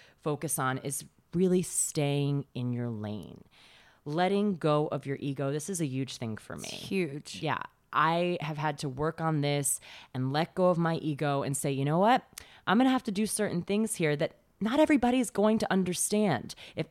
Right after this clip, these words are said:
Speaker 1: I'm going to personally grow my career." Us together, we're gonna have to do certain things that maybe no one else is gonna get. And we're gonna have to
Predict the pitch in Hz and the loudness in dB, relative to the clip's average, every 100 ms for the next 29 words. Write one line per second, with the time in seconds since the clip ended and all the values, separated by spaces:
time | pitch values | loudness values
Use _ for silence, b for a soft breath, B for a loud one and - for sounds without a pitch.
0 | - 170 196 196 185 165 - - 214 - | 2 4 6 4 2 4 4 4 2 2
1 | 202 180 180 175 160 156 160 160 175 110 | 2 4 4 4 2 0 -4 0 0 0
2 | - B B B B _ 208 240 - 220 | -4 B B B B _ 6 6 4 0
3 | 190 240 165 147 202 233 208 - 180 190 | 2 4 4 2 0 0 0 -2 -2 0
4 | 208 - 190 170 151 202 180 165 160 131 | 0 0 -2 -2 0 2 2 0 -2 -4
5 | 123 139 160 196 190 208 202 208 190 165 | -2 0 2 4 4 4 4 2 -4 -2
6 | 208 190 220 240 185 110 - B - 147 | 0 0 2 4 4 2 -4 B -4 0
7 | 165 165 151 147 220 247 - 190 170 143 | 2 2 0 2 2 2 -4 2 2 2